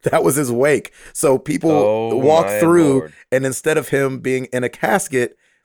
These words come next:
Speaker 1: they put
Speaker 2: Lying
Speaker 1: him
Speaker 2: down.
Speaker 1: uh, lying down. They put him sitting up with sunglasses on, with a controller in his hand, decked out in, uh, Celtic-,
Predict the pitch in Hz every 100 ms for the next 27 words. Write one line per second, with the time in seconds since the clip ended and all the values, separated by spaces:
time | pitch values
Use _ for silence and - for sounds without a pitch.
0 | _ - 127 131 113 120 117 160 147 104
1 | 131 131 127 117 131 139 156 139 123 143
2 | 101 131 135 143 127 - - 175 180 170
3 | 175 - _ _ _ 143 - - 165 160
4 | 151 143 - 135 131 135 135 - _ _
5 | - 120 110 104 107 95 151 143 135 127
6 | 139 131 117 101 139 - 131 127 117 120
7 | 113 - 107 101 - - 127 - 135